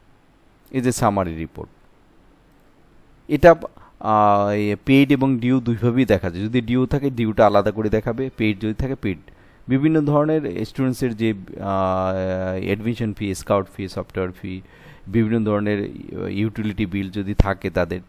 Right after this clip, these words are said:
সেগুলো আমরা এখান থেকে ওইসব পেমেন্টের আমরা, আহ, বিল তৈরি করতে পারি বা ভাউচার দিতে পারি,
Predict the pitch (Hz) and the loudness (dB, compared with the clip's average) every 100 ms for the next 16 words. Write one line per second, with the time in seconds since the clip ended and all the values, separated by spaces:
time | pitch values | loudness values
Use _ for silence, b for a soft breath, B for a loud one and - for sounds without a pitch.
0 | - - - 101 117 151 - b b - | -20 -12 -10 -6 -6 -8 -12 b b -8
1 | 98 98 95 110 104 120 127 - 127 - | -4 -2 -4 -6 -8 -10 -12 -8 -4 -4
2 | - 120 113 113 151 156 104 90 92 - | -4 -2 -2 -2 -4 -4 -4 -4 -6 -10
3 | - - 95 92 92 90 107 113 - 113 | -16 -8 -6 -6 -6 -4 -2 -2 -4 -6
4 | 107 104 92 98 95 92 92 95 92 101 | -4 -6 -6 -4 -2 -2 -2 -4 -4 -8
5 | 95 87 85 90 87 | -8 -8 -8 -8 -8